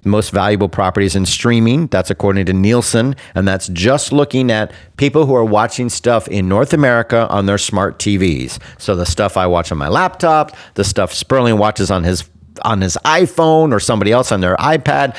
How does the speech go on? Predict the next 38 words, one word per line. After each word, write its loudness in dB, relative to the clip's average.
that's -2
not 0
being 0
included, 2
but 0
it -4
gives -2
us -2
a 2
good 2
idea 4
of 2
what's 0
popular. -2
And 0
in 0
that 0
area, 2
Wednesday, 0
the -4
new 0
T -2
V -2
series, 0
is -2
still 0
proving 0
a 0
really 2
big 0
hit. -2
And -2
finally, 0
Nielsen 2
has 0
shown 0
us -2
the -2